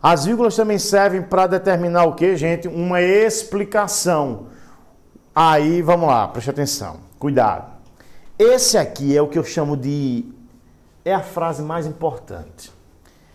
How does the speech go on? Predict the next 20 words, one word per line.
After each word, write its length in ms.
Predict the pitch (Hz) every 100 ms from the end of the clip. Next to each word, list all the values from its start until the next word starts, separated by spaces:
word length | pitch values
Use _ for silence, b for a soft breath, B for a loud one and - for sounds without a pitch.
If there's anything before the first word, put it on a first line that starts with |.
| b b b b
Se 100 | -
você 240 | 359 392
perceber 440 | 403 359 202 143 131
bem, 420 | 104 127 113 98
lá 220 | 110 180
no 100 | 190
edital 480 | 165 131 - 131 117
da 640 | 101 101 135 165 - - - - _ -
U 120 | 170
P 160 | 175 151
E 120 | 113
net, 540 | 110 113 104 - - b b b b
nós 360 | 123 143 196 196
não 180 | 202 185
temos 260 | 180 170
uma 160 | 151 151
coisa 200 | 143 147
chamada 500 | 143 143 127 131 127
oração 580 | 135 131 123 - 123 123
subordinada, 1300 | - 120 110 117 107 113 107 95 92 87 98 95 98